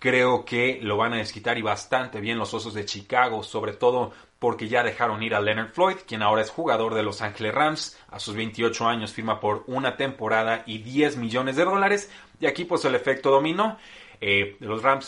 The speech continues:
se deshicieron de Dante Fowler, quien pasa de los Rams a los Atlanta Falcons, veinticinco años, firma por tres temporadas y cuarenta y ocho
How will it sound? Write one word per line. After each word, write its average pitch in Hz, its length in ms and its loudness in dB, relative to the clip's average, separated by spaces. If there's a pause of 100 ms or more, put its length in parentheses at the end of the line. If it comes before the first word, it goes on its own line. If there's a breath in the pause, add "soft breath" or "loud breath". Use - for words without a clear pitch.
(120)
se 110 160 -2
deshicieron 107 440 -2
de 110 120 -4
Dante 120 320 0
Fowler, 165 460 4
quien 104 180 -10
pasa 120 280 2
de 110 60 2
los 101 160 -2
Rams 123 400 0
a 127 160 2
los 120 220 0
Atlanta 117 400 -4
Falcons, 127 680 0
veinticinco 107 600 -2
años, 135 260 0
firma 123 280 -4
por 104 260 -2
tres 135 320 0
temporadas 143 760 2 (280 loud breath)
y 127 240 -6
cuarenta 110 440 0
y 104 120 0
ocho 120 400 2